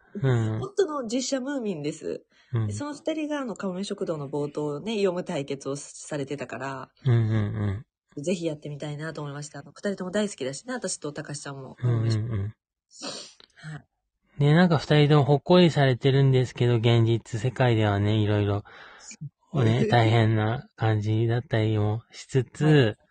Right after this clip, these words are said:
Speaker 2: はい。
Speaker 1: そうやって動画コンテンツをね、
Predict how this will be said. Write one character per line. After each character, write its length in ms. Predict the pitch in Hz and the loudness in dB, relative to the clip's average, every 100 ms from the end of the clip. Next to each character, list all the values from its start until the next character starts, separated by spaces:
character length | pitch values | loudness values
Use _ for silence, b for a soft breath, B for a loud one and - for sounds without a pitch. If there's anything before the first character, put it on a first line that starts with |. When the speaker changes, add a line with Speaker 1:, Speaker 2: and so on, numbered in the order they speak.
| b b | b b
Speaker 2:
は 60 | - | -20
い。 40 | - _ | -20 _
Speaker 1:
そ 140 | - 123 | 0 2
う 20 | |
や 80 | 110 | 4
っ 40 | |
て 120 | 110 | 2
動 200 | 107 113 | 4 6
画 120 | 110 | 6
コ 160 | 104 123 | 2 0
ン 80 | 117 | 2
テ 140 | 113 | 0
ン 80 | 107 | 0
ツ 120 | - | 0
を 120 | 104 | 0
ね、 320 | 101 101 104 | 2 0 0